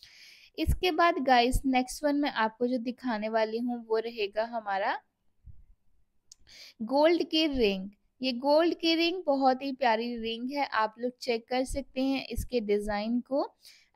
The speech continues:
And इसमें क्या है, सिंथेटिक रूबी स्टोन यूज़ किया गया है पूरी गोल्ड की रिंग में और इसका टोटल वेट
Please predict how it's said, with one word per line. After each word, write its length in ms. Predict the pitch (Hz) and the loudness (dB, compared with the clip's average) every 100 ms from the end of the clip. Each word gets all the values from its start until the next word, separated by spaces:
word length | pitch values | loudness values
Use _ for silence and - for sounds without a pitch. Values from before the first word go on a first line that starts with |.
| 226 | 0
And 260 | 240 233 | 0 0
इसमें 420 | - 262 277 294 285 | -2 -4 -2 -2 2
क्या 160 | 262 | 2
है, 320 | 262 294 381 440 _ _ | 2 0 -4 -6 _ _
सिंथेटिक 720 | - 277 269 262 277 233 294 294 | -4 0 0 2 2 2 -2 -4
रूबी 360 | 269 240 226 320 | -2 0 -2 -2
स्टोन 340 | - 294 294 | -2 0 0
यूज़ 380 | 254 226 240 - | 0 -2 -4 -6
किया 300 | 240 233 220 | -2 0 2
गया 220 | 220 220 | 2 2
है 180 | 240 285 | 2 -2
पूरी 420 | 285 262 277 294 | -4 -4 -2 -4
गोल्ड 360 | 233 233 220 214 | -4 0 0 -2
की 220 | - 226 | -4 -4
रिंग 360 | 202 196 202 220 | -4 -6 -6 -6
में 160 | 294 523 _ - _ - | -6 -8 _ -20 _ -2
और 200 | 226 233 | 0 0
इसका 320 | 247 - 277 | -2 -4 -4
टोटल 460 | 269 277 311 330 311 | -2 0 2 0 2
वेट 240 | 330 | 0